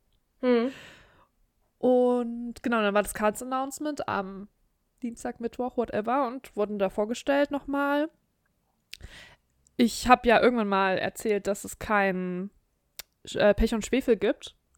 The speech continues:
Speaker 1: Ja.
Speaker 2: Und dann wurde mir danach gesagt, "Ach nee, die gibt's ja doch wieder." Und dann dachte ich, bevor ich nochmal interne aufplaudere, warte ich einfach, bis jetzt das Casting announced ist. Und wir haben jetzt doch wieder Pech und Schwefel. Also sie wurden wieder dazu geschrieben.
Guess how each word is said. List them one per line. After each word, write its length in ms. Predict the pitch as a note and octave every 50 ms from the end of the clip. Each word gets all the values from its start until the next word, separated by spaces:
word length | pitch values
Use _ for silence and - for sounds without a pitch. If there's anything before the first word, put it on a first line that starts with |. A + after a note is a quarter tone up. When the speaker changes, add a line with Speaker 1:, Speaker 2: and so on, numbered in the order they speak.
| _ _ -
Speaker 1:
Ja. 280 | A#3+ A#3 A3+ A3 A#3 A#3 _ _ _
Speaker 2:
Und 280 | - A3+ A#3 A3+ G#3+ -
dann 180 | A3+ A3+ A#3+ A3+
wurde 140 | A#3 A3+
mir 120 | A3 A3 G#3+
danach 280 | G#3 G3+ G#3 G#3 G#3
gesagt, 520 | - A3 G3 G3+ G3+ G#3+ G#3 - - - - _ _ - -
"Ach 140 | A3+ G#3+ -
nee, 140 | B3+ C4+
die 100 | G#3+ A3
gibt's 180 | G3 A3+ - -
ja 80 | G#3 F#3+
doch 260 | - E3 - - -
wieder." 360 | C4+ C4 C#4+ C#4+ C#4+ D#4 D#4+ -
Und 100 | - G#3+
dann 120 | G3+ G3 F#3
dachte 220 | G3+ G3+ - A#3+
ich, 80 | G3+ -
bevor 220 | G3+ - A3 G#3
ich 80 | G3+ -
nochmal 240 | G#3 G#3+ B3 A#3
interne 400 | G#3+ G#3+ - - A3+ G#3+ G#3 A3
aufplaudere, 880 | B3 - - G#3+ - - - A3 G3+ G#3 G3+ G#3 G3+ F#3+ G3 G3 G3 - G3+
warte 280 | G3+ F#3 G3 A3+ -
ich 100 | A3 G#3+
einfach, 220 | - G3+ - G#3 -
bis 180 | - G3+ -
jetzt 260 | - G3+ - - - -
das 160 | F#3 - - - _ _ _ _ _ _ _ -
Casting 600 | - - G3 G3 G3 - F3+ F3+ F3+ E3 - -
announced 420 | F3+ F3+ E3+ E3+ F3+ F3+ - -
ist. 260 | - B3 C#4+ - - - - - - - - - - _
Und 300 | - A3+ A3 G#3 - -
wir 120 | A#3 G3+
haben 200 | G3 G3+ G#3 G#3+
jetzt 220 | G#3+ G3+ - - -
doch 160 | C#4+ - -
wieder 180 | G3+ F3 E3+ -
Pech 220 | - G3 F3 -
und 140 | E3+ F3+ -
Schwefel. 320 | - F#3 F3 - - C4
Also 200 | A#3 G#3+ F#3+ F#3+
sie 140 | F#3 F#3+ G3+
wurden 200 | A3+ E4 F4+ E4
wieder 160 | C#4+ A3 A3 G3
dazu 280 | G3 F#3 - - G#3
geschrieben. 500 | F#3+ - - - C4 B3 B3 C4 C4 C#4